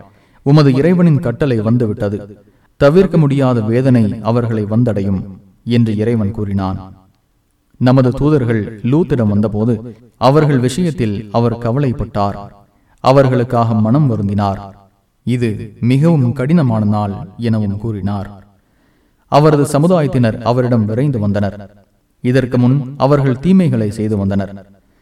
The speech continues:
"என் சமுதாயமே, இதோ என் புதல்விகள் உள்ளனர். அவர்கள் உங்களுக்கு தூய்மையானவர்கள். அல்லாஹுவை அஞ்சுங்கள். எனது விருந்தினர் விஷயத்தில் எனக்கு கேவலத்தை ஏற்படுத்தி விடாதீர்கள். உங்களில் நல்ல ஓர் ஆண் கூட இல்லையா?" என்று கேட்டார்.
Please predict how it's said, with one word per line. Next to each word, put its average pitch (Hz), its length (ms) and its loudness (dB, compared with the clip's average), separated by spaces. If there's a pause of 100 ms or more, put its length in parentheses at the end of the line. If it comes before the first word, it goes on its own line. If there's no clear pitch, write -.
(200)
"என் 123 200 2
சமுதாயமே, 117 840 0 (300)
இதோ 131 240 4
என் 139 220 2
புதல்விகள் 123 500 0
உள்ளனர். 101 600 -4 (340)
அவர்கள் 170 360 2
உங்களுக்கு 123 560 -2
தூய்மையானவர்கள். 104 760 -2 (680)
அல்லாஹுவை 127 440 2
அஞ்சுங்கள். 120 680 -4 (200)
எனது 151 300 2
விருந்தினர் 160 440 2
விஷயத்தில் 117 680 -6
எனக்கு 135 300 0
கேவலத்தை 147 580 -2
ஏற்படுத்தி 117 420 -6
விடாதீர்கள். 101 540 -6 (640)
உங்களில் 123 580 2
நல்ல 156 360 2
ஓர் 131 180 0
ஆண் 127 240 0
கூட 143 240 -4
இல்லையா?" 113 640 -4
என்று 107 220 -4
கேட்டார். 98 600 -10